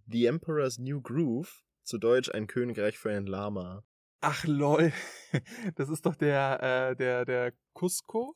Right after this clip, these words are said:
Speaker 1: Ja,
Speaker 2: König
Speaker 1: Cus-,
Speaker 2: Cusco?
Speaker 1: Cuscos Königsklasse ist danach als Serie adaptiert worden. Er ist ein Disney-Film von zweitausend. Ich weiß nicht, ob's der erste im neuen Jahrtausend war, aber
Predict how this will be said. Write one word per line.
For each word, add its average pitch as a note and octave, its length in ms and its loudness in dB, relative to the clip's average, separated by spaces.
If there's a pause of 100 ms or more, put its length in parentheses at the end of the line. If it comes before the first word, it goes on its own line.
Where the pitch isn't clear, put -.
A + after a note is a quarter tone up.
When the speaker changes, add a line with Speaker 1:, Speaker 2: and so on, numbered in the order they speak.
Speaker 1:
Ja, D#3+ 320 10
Speaker 2:
König D3 260 6
Speaker 1:
Cus-, - 40 -4
Speaker 2:
Cusco? F3 460 0
Speaker 1:
Cuscos F3 360 2
Königsklasse C3 720 0
ist - 220 -4
danach G#2 240 -4
als G2+ 180 -2
Serie G2 640 -2
adaptiert G2 560 -10
worden. G2+ 480 -8 (380)
Er A2 160 8
ist C#3 80 6
ein D#3 100 0
Disney-Film G#2+ 720 2
von C3 460 2 (160)
zweitausend. B2+ 1040 -4 (260)
Ich - 180 -14
weiß G#2+ 200 4
nicht, A2+ 120 0
ob's - 180 -4
der - 180 4
erste A2+ 340 4
im A2+ 120 2
neuen A2 200 0
Jahrtausend G#2+ 460 0
war, F#2 180 -6
aber F#2 200 -6